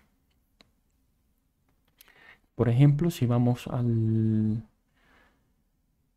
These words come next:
Vamos al, la clase node, que es una clase más bien utilitaria, que tiene una propiedad, una propiedad,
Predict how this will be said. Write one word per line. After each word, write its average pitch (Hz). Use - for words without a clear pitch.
Vamos 127
al, 120
la 117
clase 120
node, 156
que 151
es -
una 123
clase 120
más 120
bien 120
utilitaria, 120
que 117
tiene 120
una 117
propiedad, 120
una 123
propiedad, 120